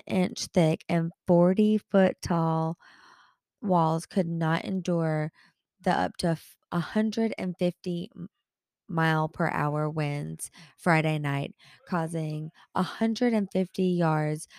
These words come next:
of the warehouse to collapse. Police Chief Michael Philback reported on Sunday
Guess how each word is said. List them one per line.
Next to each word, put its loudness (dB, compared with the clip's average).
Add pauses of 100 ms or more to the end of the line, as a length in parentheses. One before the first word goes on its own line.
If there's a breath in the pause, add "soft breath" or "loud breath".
(100 loud breath)
of -2
the 2
warehouse 0
to -6
collapse. -4 (1400)
Police -2
Chief 0 (300 loud breath)
Michael 0
Philback 0 (100)
reported 0
on -2
Sunday -2